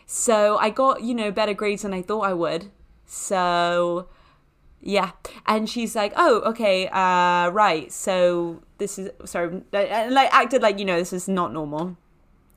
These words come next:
I mean, there was no other seventeen-year-olds there. It was me, pr-, pretty much just me and her. And she was sorting out admissions day. So it was, like, a big day at the uni where you sort out everyone who got their grades and people who didn't. And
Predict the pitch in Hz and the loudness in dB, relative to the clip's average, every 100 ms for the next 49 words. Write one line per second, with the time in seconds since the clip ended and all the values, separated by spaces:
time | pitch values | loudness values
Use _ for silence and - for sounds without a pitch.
0 | - 226 220 214 202 202 208 202 175 175 | 0 2 2 2 2 2 6 6 6 0
1 | 170 170 170 175 165 151 151 165 156 160 | -2 -4 -4 -6 -4 -4 -2 -2 -2 -6
2 | - - - 180 - _ _ 320 247 202 | -10 -14 -4 -4 -4 _ _ -2 0 -2
3 | 180 180 180 165 175 165 170 - - - | -4 -8 -6 -6 -4 -4 -4 -10 -20 -10
4 | - 196 - 196 185 190 175 170 - 180 | -4 -4 -2 -4 -2 -4 0 0 -2 -4
5 | 180 180 175 165 160 208 214 214 190 - | -4 -4 -6 -4 -6 -6 -6 -4 -4 -2
6 | 175 165 156 156 175 165 160 156 156 160 | -4 -2 -4 -4 -6 -6 -6 -6 -6 -8
7 | 156 - - 156 156 127 165 170 170 170 | -10 -16 -8 -2 0 0 -2 -4 -4 -4
8 | 165 160 156 160 160 175 165 - 185 160 | -4 -4 -6 -8 -8 -12 -12 -8 -8 -6
9 | 165 180 156 175 214 - - - - - | 0 0 0 -6 -10 -14 -20 -20 -20 -8
10 | - 190 185 185 | -2 0 0 -4